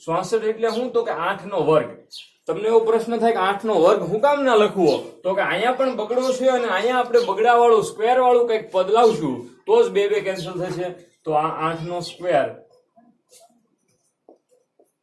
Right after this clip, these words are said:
અને એની એક દૂતીયાંશ ઘાત. તો અહીંયા,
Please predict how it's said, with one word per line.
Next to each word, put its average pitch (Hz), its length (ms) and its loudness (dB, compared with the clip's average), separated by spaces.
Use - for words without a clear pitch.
અને 135 240 -8
એની 185 200 -8
એક 180 160 -8
દૂતીયાંશ 165 540 -6
ઘાત. 151 380 -2
તો 165 60 -6
અહીંયા, 156 420 -6